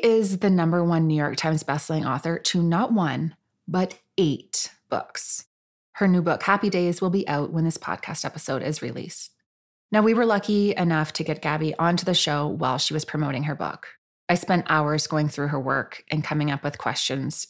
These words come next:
to talk to her about. I was so nervous. Probably the most nervous I've ever been for an episode.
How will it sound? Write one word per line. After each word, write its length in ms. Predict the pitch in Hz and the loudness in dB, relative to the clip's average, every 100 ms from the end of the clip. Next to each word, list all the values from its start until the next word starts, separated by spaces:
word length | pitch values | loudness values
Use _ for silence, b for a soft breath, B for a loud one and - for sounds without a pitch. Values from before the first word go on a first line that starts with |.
| - | -6
to 100 | 170 | -4
talk 240 | - 120 - | -2 -4 -4
to 80 | |
her 120 | 147 113 | -4 -4
about. 520 | - 92 - - - _ _ _ _ _ _ | -6 -8 -8 -10 -10 _ _ _ _ _ _
I 120 | 165 | 0
was 120 | 160 151 | 0 -2
so 360 | - 147 120 | -4 -2 -2
nervous. 640 | 113 101 - - - - - _ _ _ _ - | -2 -6 -8 -10 -8 -8 -12 _ _ _ _ -2
Probably 360 | 190 202 247 | 2 4 4
the 60 | 247 | 4
most 240 | 202 190 | 2 2
nervous 280 | 165 156 156 | 0 0 2
I've 160 | 151 147 | 0 0
ever 240 | 139 151 | -2 0
been 220 | 147 135 | 0 -2
for 120 | 143 139 | -2 -4
an 100 | - | -4
episode. 540 | - 147 - 90 | -4 -6 -6 -6